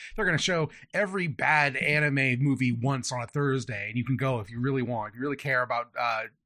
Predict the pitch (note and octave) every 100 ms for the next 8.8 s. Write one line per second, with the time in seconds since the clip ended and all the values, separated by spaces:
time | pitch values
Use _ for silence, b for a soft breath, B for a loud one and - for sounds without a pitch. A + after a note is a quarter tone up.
0 | B2+ C#3+ C3 A#2 - F#2+ F#2 - B B
1 | B G#2+ G#2+ G2 F#2+ - - F3 F#3 F3
2 | C#3+ C#3 C3+ - C#3 C3+ D#3+ C3+ - C3
3 | B2+ D#3 A#2+ F#2+ G#2 G#2+ A2 A2 A2+ G2+
4 | G#2 - F#3+ F#3+ F#3 F3+ B B - A#2+
5 | C#3+ B2+ B2 A#2 A2 A2 C3+ C3+ C3 B2
6 | - B2+ G#2 A#2 A2+ G#2+ G2+ - C#3+ C#3+
7 | C3+ C3+ - - - A2+ G#2 G2+ G#2 -
8 | F#2+ A2+ A2 G#2+ G#2 G2+ F#2+ G2